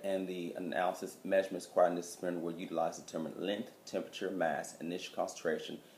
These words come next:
method measurements with liquid measurements, magnet measurements methods, water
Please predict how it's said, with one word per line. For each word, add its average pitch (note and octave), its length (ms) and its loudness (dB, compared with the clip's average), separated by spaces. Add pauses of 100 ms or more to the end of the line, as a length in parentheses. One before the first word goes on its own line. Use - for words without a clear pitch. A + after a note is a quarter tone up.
(160)
method G2 300 2
measurements F2+ 460 0
with E2 80 0
liquid F#2 400 0
measurements, F2+ 480 0
magnet F2 520 2
measurements D#2 560 -2
methods, D#2+ 420 -2 (200)
water F#2+ 260 10